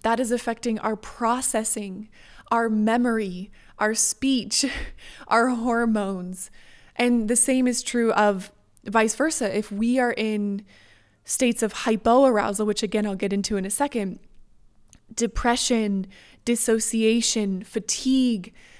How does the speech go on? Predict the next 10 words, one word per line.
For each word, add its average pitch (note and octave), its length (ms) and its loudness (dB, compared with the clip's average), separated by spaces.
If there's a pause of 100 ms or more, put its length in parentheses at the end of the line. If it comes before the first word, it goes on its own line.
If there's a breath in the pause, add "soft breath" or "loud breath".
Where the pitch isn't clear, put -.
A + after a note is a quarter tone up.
(500 soft breath)
all D4+ 280 0
of D4 120 0
these A#3+ 240 0
things C4 440 -2
are A3 240 -4
impacting A#3 720 -2
the G#3 100 0
way A#3 420 2
that G#3+ 180 -2
we G#3+ 560 -4